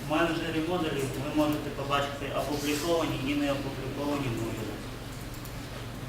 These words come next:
Ось такі опубліковані.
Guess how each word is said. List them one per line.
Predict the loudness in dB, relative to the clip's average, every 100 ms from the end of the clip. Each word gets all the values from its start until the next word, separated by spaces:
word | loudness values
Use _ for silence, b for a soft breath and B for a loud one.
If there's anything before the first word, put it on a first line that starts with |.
| -8 -8 -8 -6 -6 -8 -8 -8 -8 -4 10
Ось | 12 12 10 6 4 2 0 -2 -2 -2 -2
такі | -4 -4 -2
опубліковані. | -2 -4 -2 -4 -4 -4 -4